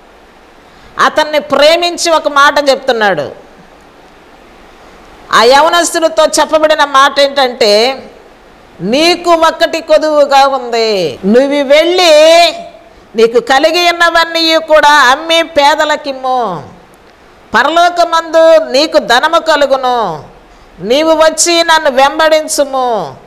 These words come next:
అని ఆయన మాట్లాడారు. యేసుక్రీస్తు వారు చెప్పిన మాటలు.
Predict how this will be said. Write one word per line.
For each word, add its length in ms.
అని 640
ఆయన 500
మాట్లాడారు. 720
యేసుక్రీస్తు 560
వారు 160
చెప్పిన 280
మాటలు. 760